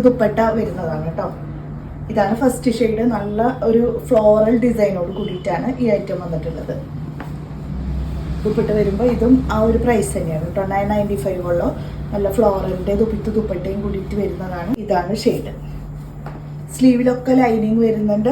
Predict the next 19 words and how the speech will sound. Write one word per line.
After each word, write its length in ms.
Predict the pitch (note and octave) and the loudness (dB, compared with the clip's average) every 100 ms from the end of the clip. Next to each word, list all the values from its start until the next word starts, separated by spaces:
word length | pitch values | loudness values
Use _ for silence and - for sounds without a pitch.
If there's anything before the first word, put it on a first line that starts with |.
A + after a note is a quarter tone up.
| C#4 | 2
ഫ്ലെയർഡ് 520 | B3 G#3 G#3 G#3+ A3 A3 | 4 4 4 2 2 2
ആണ്. 100 | A3 | 4
ഇതൊരു 200 | A#3 A#3+ A#3 | 6 6 6
മെറൂണിലാണ് 680 | A#3 A3+ A#3 A#3 C4 A3+ A3+ | 6 4 4 6 6 6 2
ഈ 40 | B3 | 2
ഒരു 100 | A3+ A#3 | 2 2
ഫ്ലോറിൽ 340 | A#3 G#3 F#3+ G3+ | 2 2 0 -2
വരുന്നത്. 380 | G#3 F3+ F#3 G#3+ - - - - | -2 -2 -4 -4 -4 -8 -14 -2
വെറും 220 | A3 A#3 B3+ | 4 8 8
നയൻ 160 | A3+ A3+ A3+ | 8 4 4
നയൻറ്റി 300 | G#3 F#3 G3 | 2 0 -2
ഫൈവ് 200 | G#3 G3 G3 | 0 0 0
ആണ് 100 | F#3+ B3+ | 2 2
ഇപ്പോൾ 160 | B3 G3+ | 2 2
പ്രൈസ്. 340 | G#3 F#3+ - C4+ D4 | 2 2 0 0 2
ആയിരത്തി 320 | G#3+ G#3 A3 A3+ | 0 0 0 0
ഇരുന്നൂറ്റി 400 | G#3 G#3+ G#3 B3+ G3 | 2 0 2 2 2
അമ്പതായിരുന്നു 540 | F#3+ G3+ F3+ E3+ A3 C4 | 2 2 2 0 4 6
മുൻപ് 240 | A3 - | 6 2